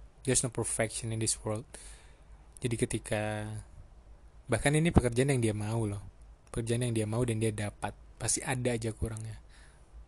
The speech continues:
Makanya kita tidak bisa menggantungkan keinginan kita itu cuma atas berdasar hal-hal kayak gini. <coughs> Kan ya kecewa gitu loh, mau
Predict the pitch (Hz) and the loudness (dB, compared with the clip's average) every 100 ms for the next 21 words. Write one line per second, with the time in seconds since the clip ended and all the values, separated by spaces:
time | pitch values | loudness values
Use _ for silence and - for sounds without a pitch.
0 | - - - - - 117 131 127 139 - | -20 -20 -20 -10 -4 -2 0 0 -2 -2
1 | 117 113 117 - 127 120 110 107 110 113 | 0 0 0 -2 0 -2 -2 -4 -2 -2
2 | 113 110 110 117 113 113 113 117 131 151 | -2 -6 -4 -4 -2 0 0 4 4 4
3 | 156 117 110 110 110 - - - - - | 0 0 -2 -2 2 2 2 -4 -12 -18
4 | - - - - 120 107 - 120 - 113 | -20 -20 -4 0 4 4 4 2 -2 0
5 | 120 120 113 110 107 104 107 - - - | 0 -2 -4 -2 -4 -6 -10 -14 -20 -20
6 | - - - - - - - - - - | -20 -20 -20 -20 -20 -20 -20 -4 -2 -2
7 | - - - - - - - - - - | -8 -20 -20 -20 -20 -20 -20 -20 -20 -20
8 | - - - - - - - - - - | -20 -20 -18 -18 -18 -20 -20 -20 -20 -20
9 | - - - - - - 151 151 151 - | -20 -20 -20 -20 -12 0 2 2 0 -4
10 | - - - - - - - - - - | -20 -20 -20 -20 -20 -18 -18 -20 -20 -20
11 | - - - 123 120 117 117 117 117 - | -20 -8 2 4 6 6 4 2 0 -8
12 | - - - - - - 139 147 131 120 | -20 -20 -20 -20 -6 2 8 8 8 4
13 | 113 107 120 127 113 110 110 110 | -2 -4 -4 -4 -2 -2 -2 -4